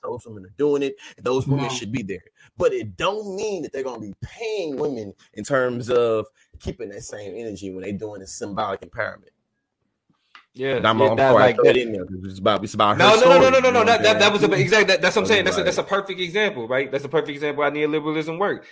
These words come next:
Speaker 3: It'll literally make money off of saying, "Respect women," while not respecting women.
Speaker 2: Women.
Speaker 3: Period.
Speaker 2: Come on.
Speaker 3: <laughs> Period. It's that
Speaker 2: Come on.
Speaker 3: simple. But, uh, but, so,
Speaker 1: Yeah.
Speaker 3: before it gets
Speaker 1: Yeah,
Speaker 3: too late, I de-, I
Speaker 1: last,
Speaker 3: definitely
Speaker 1: last
Speaker 3: wanna,
Speaker 1: question.
Speaker 3: uh,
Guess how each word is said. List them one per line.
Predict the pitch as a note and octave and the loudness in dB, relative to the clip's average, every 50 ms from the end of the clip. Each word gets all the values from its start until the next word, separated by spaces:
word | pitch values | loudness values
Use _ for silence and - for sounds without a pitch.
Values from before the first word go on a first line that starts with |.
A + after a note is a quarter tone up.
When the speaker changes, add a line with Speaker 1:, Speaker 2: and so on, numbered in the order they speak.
| - | -2
Speaker 3:
It'll | C#3+ C#3 D3+ | 0 0 2
literally | D3 D#3+ F3 E3+ D#3+ D3 C3+ C3 A#2+ | 2 0 0 0 -2 -6 -6 -8 -10
make | A2 G#2 A#2+ C#3+ D3 - D#3+ - | -10 -6 0 2 2 2 0 -4
money | D3 C#3+ E3 F#3 F#3+ F3+ C3+ B2 B2 B2 _ _ _ _ - | -6 -2 0 0 0 0 -4 -8 -10 -14 _ _ _ _ 2
off | C#3 C3+ B2 - | 2 2 2 0
of | B2 A#2 | -8 -8
saying, | - - - D#3+ E3 E3+ D#3 C3+ B2 A#2 A#2 A#2 _ - - - | -4 0 2 2 2 2 0 -2 -4 -6 -12 -16 _ -20 -16 -8
"Respect | A#2 B2+ A#2+ - - - E3 E3 D3+ - - | -8 -8 -8 -6 0 4 4 4 4 4 0
women," | C3 D#3 F#3 E3 C3 A#2+ A2+ G#2+ A2 _ _ _ _ - | 0 2 2 2 2 0 -4 -6 -8 _ _ _ _ -4
while | B2 C#3 C#3 C3 B2 A2+ | 2 4 4 4 4 2
not | A2 B2+ C#3 D3 D#3 - - - - - | 2 4 4 4 4 4 0 -6 -10 -4
respecting | C3 C#3+ - - D#3+ D3 C#3+ - - - C3 B2 A#2+ A#2 | -4 -2 2 6 6 6 4 4 -4 -6 -6 -6 -6 0
women. | A#2+ D3 D3 C3+ A2 G2+ F#2 | 4 4 4 4 2 -2 -4
Speaker 2:
Women. | D3 D#3+ E3 C#3+ A#2+ - - | -2 -2 -2 -2 -4 -4 2
Speaker 3:
Period. | - G3+ E3+ C#3 A2+ | 2 2 4 2 -2
Speaker 2:
Come | F3+ G3 | -2 -2
on. | A3+ A3 F3+ - - _ _ _ _ _ _ _ _ - | -4 -4 -8 -16 -18 _ _ _ _ _ _ _ _ -8
Speaker 3:
<laughs> | - C#3 A2+ G#2+ - - - - - D#3+ C3 B2+ | -6 -6 -6 -8 -10 -12 -8 -2 -2 -2 -2 -2
Period. | - F3+ E3 C3+ A#2 G2+ G#2 - - - - | -4 -4 -4 -4 -6 -8 -8 -12 -14 -8 -4
It's | D3 D3 - | -4 0 4
that | D3+ E3+ D#3 | 4 4 4
Speaker 2:
Come | D#3+ | 4
on. | D#3+ C3 | 0 -2
Speaker 3:
simple. | G#2+ A2 A2+ _ - _ _ - | -4 -10 -18 _ -20 _ _ 4
But, | E3 A3 A#3 G#3+ | 6 8 8 8
uh, | G3 A3+ A3 G#3+ G3 | 8 8 6 6 6
but, | F3 G3+ F#3+ F#3 F#3+ F#3+ - - | 6 4 4 4 2 -2 -2 0
so, | - G#3+ G3 - - - _ _ _ _ - _ | 2 4 4 2 0 -14 _ _ _ _ -20 _
Speaker 1:
Yeah. | - - E3 E3 G3 G3 E3+ | -18 -12 -6 -2 0 0 0
Speaker 3:
before | - - A3+ G#3+ | 2 4 4 6
it | G3 D#3+ | 6 6
gets | D#3 C3+ D#3 | 4 6 4
Speaker 1:
Yeah, | D#3+ | 4
Speaker 3:
too | E3 | 6
late, | F3+ F3 E3 C#3+ | 4 4 4 4
I | - D3 | 2 2
de-, | C#3+ D#3 | 4 4
I | D3 - A#2+ | 4 4 4
Speaker 1:
last, | C#3+ D#3 | 4 4
Speaker 3:
definitely | E3+ D#3+ - D#3 D#3 | 4 4 4 0 -2
Speaker 1:
last | D3+ | 0
Speaker 3:
wanna, | D3 C#3+ C#3 C#3 | 0 0 2 4
Speaker 1:
question. | C3 C3+ C3+ C3+ C3 B2+ | 4 4 4 4 4 2
Speaker 3:
uh, | A#2+ | 0